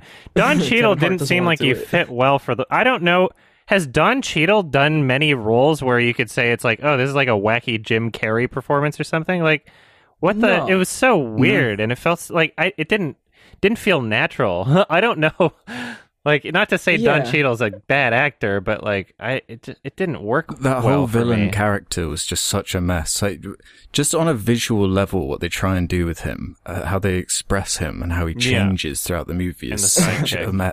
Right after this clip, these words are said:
Speaker 3: like, but by the time it, he becomes this weird, like, uncanny valley C G I super mega Don Cheadle.
Speaker 1: That was really
Speaker 3: Like,
Speaker 1: bad.
Speaker 3: and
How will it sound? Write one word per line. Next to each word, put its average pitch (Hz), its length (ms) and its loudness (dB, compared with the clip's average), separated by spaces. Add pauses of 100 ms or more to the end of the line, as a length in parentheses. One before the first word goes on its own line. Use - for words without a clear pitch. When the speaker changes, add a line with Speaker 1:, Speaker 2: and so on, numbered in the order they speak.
Speaker 3:
like, 104 340 -4
but - 140 -4 (300)
by 143 120 2
the 185 80 0
time 196 320 0
it, - 80 0
he 143 140 2
becomes 139 540 0
this 120 180 -2
weird, 120 640 2 (240)
like, - 320 -6 (160)
uncanny 120 540 2
valley 110 680 0 (140)
C - 320 0
G 104 200 -2
I 104 200 2
super 110 480 0
mega 101 500 0
Don 139 260 0
Cheadle. 175 560 -2 (240)
Speaker 1:
That 139 140 0
was 120 140 -4
really 123 260 -2
Speaker 3:
Like, 131 140 0
Speaker 1:
bad. 117 80 -2
Speaker 3:
and 127 120 2